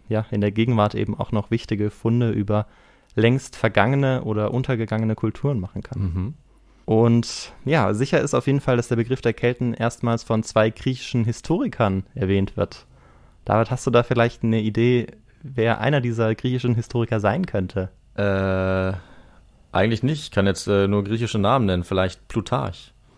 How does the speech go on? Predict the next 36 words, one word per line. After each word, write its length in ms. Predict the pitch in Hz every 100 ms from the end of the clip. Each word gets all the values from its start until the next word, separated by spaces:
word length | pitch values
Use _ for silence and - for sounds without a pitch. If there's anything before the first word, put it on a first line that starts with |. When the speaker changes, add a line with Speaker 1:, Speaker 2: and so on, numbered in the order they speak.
| - -
Speaker 1:
Ah, 320 | 107 117 143 147 -
nee, 400 | 110 107 120 175 165 - 117 107
Plutarch 360 | 131 120 139 160
ist 60 | 123
es 120 | 123
leider 200 | 127 120
nicht. 320 | 123 214 - - -
Speaker 2:
Okay. 220 | 110 147
Speaker 1:
Herodot 540 | 123 123 131 175 -
war's. 440 | 90 90 90 - - -
Speaker 2:
Ah, 180 | 135
ja. 200 | 180 87 90
Speaker 1:
Genau, 300 | 107 92 90
es 120 | -
ist 160 | 107 -
so, 220 | 101 101 - - - - -
ja, 160 | 95
der 480 | - 101 104 110 107
eigentlich 600 | 101 104 101 95 - - - -
erste 380 | 107 113 - 110
antike 560 | 101 - 117 - 101 101
Geschichtsschreiber 840 | 101 - 151 113 101 117 127 131
Speaker 2:
Hm. 60 | 123
Speaker 1:
auch. 200 | 139 -
Speaker 2:
Stimmt. 360 | - 104 92 - - _ _ _ _
Speaker 1:
Und, 400 | 117 113 113 -
ähm, 420 | 110 110 107 110 -
genau, 260 | 143 110
er 320 | 110 131 170 143
und 200 | 135 - -
Hekataios 600 | 131 135 - 123 131 123
von 200 | - 113
Milet, 420 | 110 101 107 95 - _ _ _ _ _ -
äh, 180 | 95
bei 160 | 92 101
dem, 320 | 98 107 107